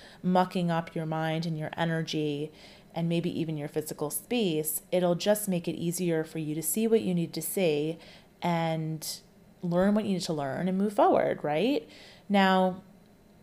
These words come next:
we often get surprised in eclipse season, so it's sort of a time that you just have to go with the flow. And the best thing you can do is clear your space, clear your mind, clear your energy,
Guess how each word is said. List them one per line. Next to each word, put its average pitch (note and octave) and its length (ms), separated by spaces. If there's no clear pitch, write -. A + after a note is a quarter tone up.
we G#3 140
often G#3 360
get A3 160
surprised F#3 580
in F3 100
eclipse E3+ 320
season, F#3+ 560
so F3 720
it's F#3+ 220
sort A3+ 260
of C4 100
a B3+ 60
time A#3+ 380
that G#3+ 100
you F3 120
just F3 300
have F#3 200
to F#3 100
go D#3+ 160
with D#3 180
the F3 60
flow. - 640
And F#3+ 580
the G#3 80
best F3+ 340
thing A3 160
you A3+ 120
can C#4 180
do G3 440
is F#3 220
clear - 380
your G3+ 160
space, G#3 560
clear E3+ 260
your G3 200
mind, D#3+ 460
clear - 200
your E3 260
energy, - 720